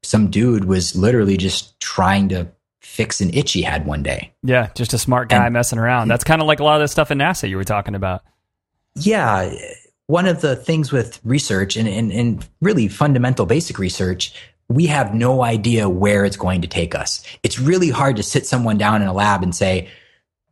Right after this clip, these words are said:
Speaker 1: "We have no idea what a microwave oven is. Go invent it.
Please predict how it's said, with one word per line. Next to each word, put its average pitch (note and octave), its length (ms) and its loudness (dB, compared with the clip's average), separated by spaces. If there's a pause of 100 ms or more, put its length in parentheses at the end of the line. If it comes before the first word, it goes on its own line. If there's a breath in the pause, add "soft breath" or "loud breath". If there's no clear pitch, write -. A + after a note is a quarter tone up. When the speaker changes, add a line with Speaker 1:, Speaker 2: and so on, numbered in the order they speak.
(280)
Speaker 1:
"We C#3+ 200 2
have B2+ 220 2
no D3 160 2
idea C#3+ 220 2
what A#2+ 140 2
a A2+ 40 2
microwave A2+ 380 0
oven F2+ 220 0
is. - 240 -10 (200)
Go A2 160 2
invent G2 300 0
it. - 160 -12